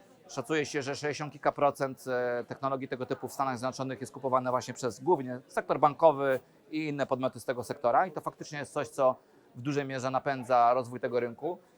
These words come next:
Ta część rynku, w której my się znajdujemy, czyli analityki grafowej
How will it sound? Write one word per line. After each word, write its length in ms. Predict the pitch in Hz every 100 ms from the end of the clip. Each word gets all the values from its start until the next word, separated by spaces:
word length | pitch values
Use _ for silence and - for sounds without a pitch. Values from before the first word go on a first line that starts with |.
| _ _ _ _
Ta 180 | 147 165
część 240 | - 151
rynku, 260 | 147 160 147
w 40 |
której 180 | - 139
my 60 | 139
się 140 | 143
znajdujemy, 460 | 143 139 147 127 120
czyli 300 | 123 117 117
analityki 760 | 123 127 127 139 139 135 131 120
grafowej 800 | 139 131 156 147 117 110 113